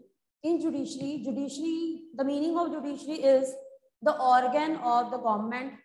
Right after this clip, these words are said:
which interpret constitution। Interpret का मतलब होता है properly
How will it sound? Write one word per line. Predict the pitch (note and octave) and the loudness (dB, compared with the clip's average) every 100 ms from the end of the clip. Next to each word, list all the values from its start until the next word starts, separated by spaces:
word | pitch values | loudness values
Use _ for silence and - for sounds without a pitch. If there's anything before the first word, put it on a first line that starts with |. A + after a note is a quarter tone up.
| _ | _
which | B3 - - _ _ _ D#4 | -8 -8 -12 _ _ _ 0
interpret | E4 E4 E4 G#4 G4+ - D4+ D4+ D#4+ - - - | 2 2 2 0 0 -2 0 0 -2 -10 -18 0
constitution। | C4+ C4 B3+ - D4+ C4 A3+ - C4 C4 - - _ _ _ - | 2 4 0 -6 -8 -6 -6 -6 -6 -8 -12 -20 _ _ _ -2
Interpret | D4+ D4+ G4 F4+ D#4+ D#4+ | 0 0 0 0 0 -2
का | |
मतलब | D4+ C#4+ C#4+ | -4 -2 2
होता | C#4 C4+ C#4 | 2 2 0
है | C#4 E4 - | 0 -4 -8
properly | C4+ C4 C4 - D4 D4 | 2 2 2 -2 -4 -2